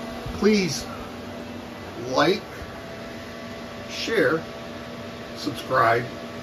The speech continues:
and hit that notification bell. And we hope you have a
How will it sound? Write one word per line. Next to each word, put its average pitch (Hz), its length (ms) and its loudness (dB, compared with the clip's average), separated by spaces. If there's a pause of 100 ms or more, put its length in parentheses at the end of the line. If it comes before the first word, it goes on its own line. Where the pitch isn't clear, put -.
(140)
and 165 280 8 (180)
hit 160 120 -2
that 196 160 8
notification 185 640 6
bell. - 260 0 (1300)
And 139 460 6
we 143 100 10
hope 165 280 6
you 160 100 6
have 139 220 6
a 117 180 6